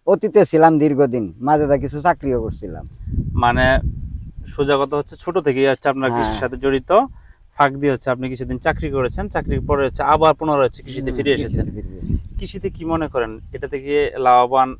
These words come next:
Speaker 2: হওয়া সম্ভব কিনা বা, আ, ভালোভাবে স্বাচ্ছন্দ্যভাবে চলা সম্ভব কিনা?
Speaker 1: কৃষিতে আমি এই পাঁচ বছরে অনেক লাভবান হয়েছি।
Speaker 2: কিরকম টাকা লাভ করেছেন?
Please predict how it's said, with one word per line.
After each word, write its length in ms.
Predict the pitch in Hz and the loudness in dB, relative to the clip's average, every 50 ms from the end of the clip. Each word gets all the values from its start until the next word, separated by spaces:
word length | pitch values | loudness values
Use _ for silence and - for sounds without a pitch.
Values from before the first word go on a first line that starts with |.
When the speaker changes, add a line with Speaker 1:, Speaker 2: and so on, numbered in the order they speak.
| - - | -14 -12
Speaker 2:
হওয়া 360 | 127 120 120 110 117 127 123 | -10 -8 -4 -2 -2 -2 -2
সম্ভব 280 | - 135 131 131 127 120 - _ | -2 -6 -4 -4 -4 -4 -4 _
কিনা 200 | - 123 123 117 | -8 -8 -6 -2
বা, 360 | 113 117 113 117 117 113 - | 2 4 6 6 6 4 2
আ, 260 | - - 123 120 120 113 | 0 -2 -2 -2 -2 0
ভালোভাবে 440 | 110 110 117 123 127 131 127 127 | 0 0 2 2 2 2 2 0
স্বাচ্ছন্দ্যভাবে 600 | 120 - 135 - - - 135 123 120 123 123 123 | -2 -4 -8 -10 -8 -10 -8 -4 -2 0 0 0
চলা 220 | 123 - 139 135 123 | 0 -2 -4 -4 -4
সম্ভব 280 | 120 127 120 117 113 - - | -6 -8 -8 -8 -8 -8 -8
কিনা? 100 | - 113 | -12 -4
Speaker 1:
কৃষিতে 420 | 113 190 202 - 202 190 156 214 214 | -2 -2 2 2 2 4 8 10 10
আমি 640 | 202 190 185 190 196 196 190 190 190 190 196 190 - - _ _ _ _ _ _ _ | 12 10 10 8 6 6 6 6 6 6 4 4 0 -4 _ _ _ _ _ _ _
এই 120 | 151 175 | 0 2
পাঁচ 240 | 165 202 208 208 214 | 6 8 10 10 10
বছরে 680 | 196 180 208 175 - - 180 185 175 165 143 131 127 - - _ _ _ _ _ - - - _ | 8 6 4 4 4 4 6 6 8 8 6 4 2 -2 -8 _ _ _ _ _ -20 -20 -6 _
অনেক 240 | - 165 175 170 139 | 4 6 6 8 10
লাভবান 420 | 175 170 170 165 156 143 139 127 | 10 10 10 10 8 4 4 0
হয়েছি। 460 | 110 113 113 120 117 - - - 92 80 _ _ _ _ _ _ _ _ _ _ | 0 0 0 0 0 -2 -8 -14 -18 -18 _ _ _ _ _ _ _ _ _ _
Speaker 2:
কিরকম 300 | - 147 147 139 135 135 | -2 0 2 2 2 0
টাকা 180 | 127 139 127 131 | 0 0 0 2
লাভ 140 | 127 123 117 _ | 0 0 -2 _
করেছেন? 360 | - 131 123 - - 135 | -6 -8 -8 -6 -8 -10